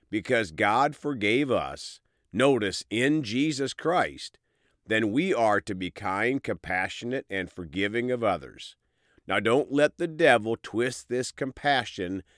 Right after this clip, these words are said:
and forgiveness like he has for so many modern liberal churches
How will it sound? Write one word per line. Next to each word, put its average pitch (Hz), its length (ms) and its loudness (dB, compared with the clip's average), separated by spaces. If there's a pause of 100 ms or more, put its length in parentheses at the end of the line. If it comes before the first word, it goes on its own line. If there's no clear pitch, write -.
(140)
and 101 240 2
forgiveness 120 920 0 (280)
like 101 260 0
he 117 160 -4
has 113 400 2
for 85 180 -10
so 117 360 0
many 123 380 2
modern 113 680 0
liberal 110 440 -2
churches 82 760 -2